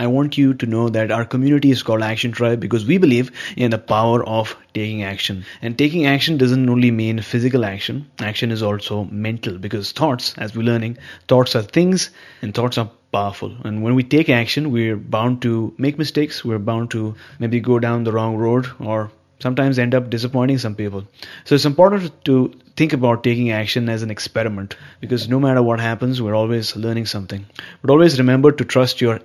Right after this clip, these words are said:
inner voice because that voice knows what is best for you and for the universe. And if you learn to trust your intuition, you'll find out that the universe will always send you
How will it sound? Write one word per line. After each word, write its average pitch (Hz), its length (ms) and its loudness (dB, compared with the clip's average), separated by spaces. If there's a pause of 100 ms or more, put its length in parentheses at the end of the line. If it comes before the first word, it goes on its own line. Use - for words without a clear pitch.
(120)
inner 156 200 4
voice 107 320 2
because 113 380 -2
that 135 260 -2
voice 123 300 2
knows 113 340 -2
what 113 240 -2
is 110 120 -6
best 120 260 0
for 113 140 -4
you 110 260 -2 (180)
and 170 140 -2
for 175 120 0
the 165 80 0
universe. 170 460 4 (300)
And 117 140 -6
if - 120 -6
you 123 80 0
learn 139 280 2
to - 80 -12
trust 127 280 2
your 104 120 -4
intuition, 175 520 0 (180)
you'll 131 160 0
find 160 300 2
out 165 160 4
that 117 140 0
the 107 80 -4
universe 143 460 4
will 117 120 -2
always 123 320 2
send 113 240 -2
you 117 240 -2